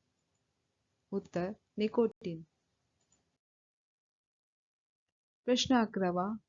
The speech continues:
गंगा नदीचे दुसरे नाव काय आहे? उत्तर भागीरथी.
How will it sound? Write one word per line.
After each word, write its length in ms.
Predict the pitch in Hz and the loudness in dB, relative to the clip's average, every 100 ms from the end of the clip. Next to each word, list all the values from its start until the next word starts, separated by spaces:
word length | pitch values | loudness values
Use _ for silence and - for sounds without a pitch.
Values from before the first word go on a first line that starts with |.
| - | 0
गंगा 280 | 214 226 262 | 4 6 8
नदीचे 440 | 254 240 247 254 | 6 4 4 2
दुसरे 360 | 233 196 208 214 | 2 0 0 2
नाव 220 | 214 214 | 2 0
काय 260 | 214 190 | 0 0
आहे? 300 | 202 196 220 247 _ _ _ _ _ _ | 0 -2 -2 -4 _ _ _ _ _ _
उत्तर 400 | 196 202 - 185 196 - - | -4 -2 0 0 0 -8 -2
भागीरथी. 720 | 196 190 208 220 180 170 156 | 4 6 8 6 6 2 -2